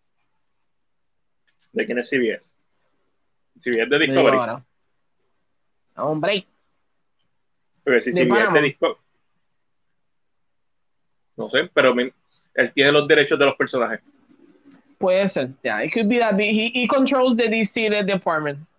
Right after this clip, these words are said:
Speaker 1: Ujú.
Speaker 2: Yeah, it could be.
Speaker 1: Sí,
Speaker 2: Sí,
Speaker 1: sí,
Speaker 2: porque de
Speaker 1: tiene los
Speaker 2: momento como que
Speaker 1: derechos.
Speaker 2: dije, coño.
Speaker 1: Porque a lo mejor Paramount tiene el di-, el derecho de televisarla,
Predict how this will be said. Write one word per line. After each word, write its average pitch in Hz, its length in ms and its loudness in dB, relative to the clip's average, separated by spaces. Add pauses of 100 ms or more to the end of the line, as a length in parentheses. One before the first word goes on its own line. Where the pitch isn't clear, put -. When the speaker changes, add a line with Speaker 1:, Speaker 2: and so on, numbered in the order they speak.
(300)
Speaker 1:
Ujú. 117 140 -6
Speaker 2:
Yeah, 247 220 -2
it - 80 -10
could 135 100 -10
be. - 100 -14 (840)
Speaker 1:
Sí, 120 100 -4 (220)
Speaker 2:
Sí, - 40 -16
Speaker 1:
sí, 208 120 0
Speaker 2:
porque 254 100 4
de 269 160 0
Speaker 1:
tiene - 60 2
los - 60 4 (120)
Speaker 2:
momento - 100 2
como - 180 4
que - 60 4
Speaker 1:
derechos. 233 160 2
Speaker 2:
dije, 208 160 -2
coño. 185 400 0 (800)
Speaker 1:
Porque 135 120 2
a 123 40 6
lo 123 80 4
mejor 127 220 0
Paramount 147 300 2
tiene 151 160 -2
el 143 80 -10
di-, 143 220 -2
el 131 140 -2
derecho 135 300 2
de 139 100 2
televisarla, 117 800 2